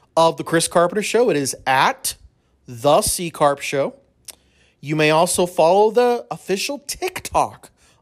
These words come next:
of The Chris Carpenter Show. It is just simply The Chris Carpenter Show.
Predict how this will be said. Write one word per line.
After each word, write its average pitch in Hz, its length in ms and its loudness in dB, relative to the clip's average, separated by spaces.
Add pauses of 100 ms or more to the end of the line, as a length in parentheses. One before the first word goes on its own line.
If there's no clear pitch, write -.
of 156 400 4
The 151 100 -6
Chris - 260 -8
Carpenter 160 360 -4
Show. 240 340 -4
It - 80 -6
is 131 240 -8
just - 240 -14 (480)
simply 175 640 -2 (420)
The 139 200 0
Chris 202 300 0
Carpenter 233 480 0
Show. 123 380 -6